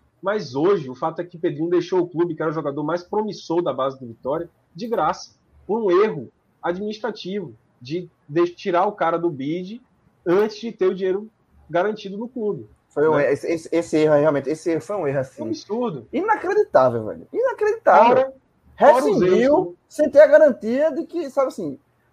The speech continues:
Speaker 2: porque era uma venda, era pra ser casada com o Pablo Cis, aí a, Pa-, a de, a de Pablo Cis não,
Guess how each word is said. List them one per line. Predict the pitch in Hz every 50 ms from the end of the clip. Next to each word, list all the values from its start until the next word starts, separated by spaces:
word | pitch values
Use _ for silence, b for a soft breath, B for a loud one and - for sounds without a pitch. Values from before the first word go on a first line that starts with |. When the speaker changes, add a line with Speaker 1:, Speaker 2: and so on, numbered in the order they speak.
| _
Speaker 2:
porque | _ - - 220
era | 240 247 254
uma | 233
venda, | 185 208 226 247 240 -
era | - 190 -
pra | 214 202
ser | 214 214
casada | - 220 208 156 139 139 143 185 196 175 160
com | - 170 151
o |
Pablo | - 165 180 185 180
Cis, | - - - 156 180 170 147
aí | 160 156 165 170
a, | 170
Pa-, | 170 165 160 139
a | 160
de, | 156 151 151 -
a | 143
de | 143 139
Pablo | - 156 156 147
Cis | - 156 151 165
não, | 165 160 156 143 127